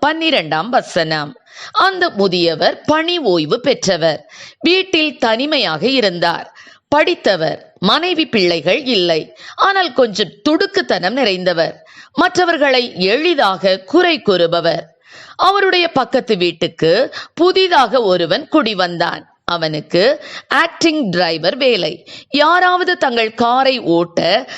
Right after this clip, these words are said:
டிரைவர் வேண்டும் என்று அழைக்கும் போது மட்டும் போவான்.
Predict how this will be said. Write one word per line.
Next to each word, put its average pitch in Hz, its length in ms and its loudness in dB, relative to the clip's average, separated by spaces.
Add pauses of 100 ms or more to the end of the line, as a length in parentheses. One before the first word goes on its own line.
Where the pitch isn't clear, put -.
(160)
டிரைவர் 330 540 2
வேண்டும் 202 440 -2
என்று 180 420 -2
அழைக்கும் 240 540 0
போது 180 260 2
மட்டும் 170 400 -4
போவான். 180 520 0